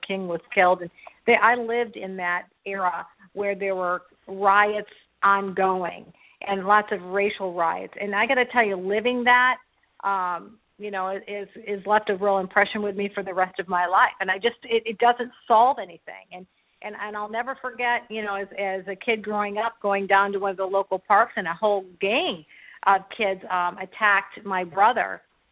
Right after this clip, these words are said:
And, uh, and I gotta tell you something, it was really pretty cool 'cause it, it was a, a black gang. But once we ran, once I escaped, my brother got the crap bit, beat, beat out of him. But one of the neighbors, a black man,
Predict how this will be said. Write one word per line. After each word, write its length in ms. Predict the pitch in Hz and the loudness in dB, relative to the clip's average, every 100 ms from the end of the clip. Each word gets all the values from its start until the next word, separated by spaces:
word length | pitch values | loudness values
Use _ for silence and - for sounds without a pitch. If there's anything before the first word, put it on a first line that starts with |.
| _ - | _ -4
And, 400 | 208 208 202 202 | 2 2 0 -2
uh, 140 | 190 | -2
and 100 | 196 | -2
I 60 | 233 | -4
gotta 180 | 330 381 - | -4 -4 0
tell 140 | 285 | -2
you 80 | 320 | 0
something, 200 | 247 202 | -6 -6
it 40 | |
was 140 | 196 202 | -10 -4
really 160 | 233 | -4
pretty 220 | 226 220 202 | -2 -4 -6
cool 140 | - | -6
'cause 120 | 220 220 | -4 -4
it, 140 | 208 | -2
it 40 | 208 | 2
was 240 | 233 269 262 | 4 6 4
a, 160 | 214 202 - - - | 2 0 -10 -4 0
a 40 | 202 | 0
black 340 | 196 185 190 190 | 4 4 4 -2
gang. 480 | 202 277 202 220 190 _ _ - | -4 -4 -4 -10 -20 _ _ -6
But 340 | 190 214 202 - - | 4 4 4 -2 -18
once 340 | 214 240 262 254 214 | -8 -6 -6 -8 -16
we 160 | 226 | -14
ran, 380 | 208 226 220 - | -10 -8 -10 -10
once 240 | 196 240 262 - | -4 -4 -2 -2
I 160 | 240 320 - - | 0 0 -2 -6
escaped, 320 | 214 202 202 | -4 -4 -4
my 120 | 185 | -4
brother 280 | 185 220 214 | -2 -2 0
got 200 | 190 190 | -2 -2
the 60 | 185 | -6
crap 360 | _ 214 277 - | _ 4 4 2
bit, 200 | 196 185 190 170 | -6 -6 -8 -12
beat, 260 | 196 185 | -10 -8
beat 200 | 180 185 175 | -6 -2 2
out 200 | 170 180 | 2 2
of 80 | |
him. 160 | 208 214 - _ - | -2 -4 -8 _ 2
But 220 | 220 196 | 2 4
one 160 | 220 247 | 2 0
of 160 | 247 202 | 0 -4
the 400 | 220 214 208 208 214 | -6 -4 -6 -8 -6
neighbors, 480 | 220 262 220 208 202 | 0 0 0 -2 -2
a 80 | 196 | -4
black 340 | 175 196 269 - | 0 4 4 2
man, 340 | 226 185 180 | -6 -4 -4